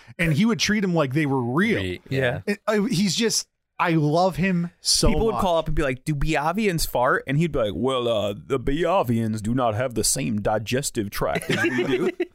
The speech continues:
Speaker 2: <laughs> That's good.
Speaker 1: So good. Dan, well, what are your top three?
Speaker 3: Uh,
Speaker 1: Counting down from three to one.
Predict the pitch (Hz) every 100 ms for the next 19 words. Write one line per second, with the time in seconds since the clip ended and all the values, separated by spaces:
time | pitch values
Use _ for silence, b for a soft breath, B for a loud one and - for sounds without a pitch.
0 | 381 370 - - - - 95 - 92 87
1 | 127 143 131 110 156 120 107 120 156 160
2 | - 151 165 151 135 135 127 107 - 110
3 | 107 110 135 147 151 190 170 156 135 120
4 | - 127 117 120 107 127 117 104 98